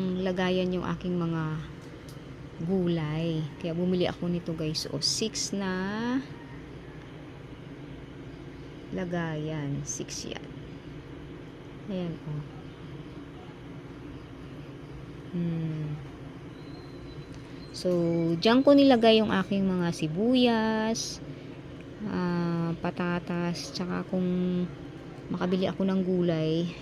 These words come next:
yan, diyan ko ilagay sa taas pa. Para organized at magandang tingnan. Kasi kalat-kalat kasi yung aking mga lagayan, guys. Gusto ko yung maayos ng paunti-unti para ganahan naman yung aking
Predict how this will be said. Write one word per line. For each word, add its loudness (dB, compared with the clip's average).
yan, 2
diyan 4
ko 0
ilagay 2
sa -2
taas -2
pa. -4
Para 2
organized 4
at -6
magandang 2
tingnan. 2
Kasi -2
kalat-kalat 2
kasi 2
yung 0
aking 0
mga 4
lagayan, 2
guys. -2
Gusto -4
ko 0
yung 4
maayos 0
ng 2
paunti-unti 0
para 2
ganahan 2
naman 2
yung -2
aking 0